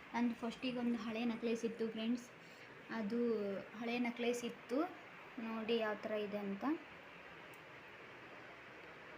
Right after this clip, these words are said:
ಅದು ಸಣ್ಣಗೆ ಇತ್ತು ಫ್ರೆಂಡ್ಸ್, ಒಂದು,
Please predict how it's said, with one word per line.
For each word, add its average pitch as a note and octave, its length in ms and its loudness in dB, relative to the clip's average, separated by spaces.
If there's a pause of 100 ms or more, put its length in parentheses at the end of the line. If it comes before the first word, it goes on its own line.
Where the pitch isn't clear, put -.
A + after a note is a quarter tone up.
(360)
ಅದು A#3 180 4 (500)
ಸಣ್ಣಗೆ B3 580 10
ಇತ್ತು A#3 200 2 (100)
ಫ್ರೆಂಡ್ಸ್, A#3+ 280 6 (100)
ಒಂದು, A#3 300 10